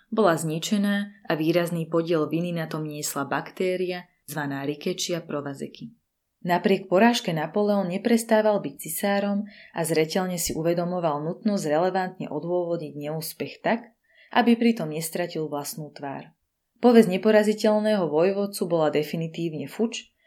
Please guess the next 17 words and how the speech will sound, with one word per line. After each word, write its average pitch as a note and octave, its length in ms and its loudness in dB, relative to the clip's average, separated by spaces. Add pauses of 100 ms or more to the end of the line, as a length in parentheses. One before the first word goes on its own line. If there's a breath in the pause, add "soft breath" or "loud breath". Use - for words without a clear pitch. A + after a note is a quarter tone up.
(100)
ale A3+ 240 4
vojna G3 320 4
sa A3 160 -2
neskončila, G#3+ 880 -2
ba E3 180 -4
práve D#3+ 380 -2
naopak. C#3+ 560 -10 (480)
Spojenci F3 560 2
sa E3+ 160 2
jeden E3 320 2
za D#3 160 2
druhým F3+ 320 -2
postupne F#3+ 480 -2
pridávali F3+ 640 2
na D#3+ 160 -4
stranu E3+ 320 -4
koalície A3 880 0